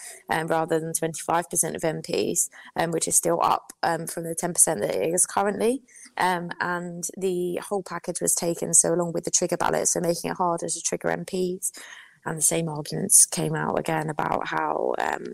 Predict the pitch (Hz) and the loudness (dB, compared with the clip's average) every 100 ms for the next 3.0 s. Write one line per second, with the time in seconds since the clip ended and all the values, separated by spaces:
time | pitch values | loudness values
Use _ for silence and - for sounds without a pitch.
0 | - 175 160 156 160 175 - 160 165 156 | -4 0 2 2 2 4 4 4 2 -2
1 | - 151 - 156 160 151 143 165 180 196 | -2 -6 -6 -4 0 2 2 2 2 4
2 | 185 196 190 180 175 175 160 151 147 | 4 2 2 0 2 2 2 2 -2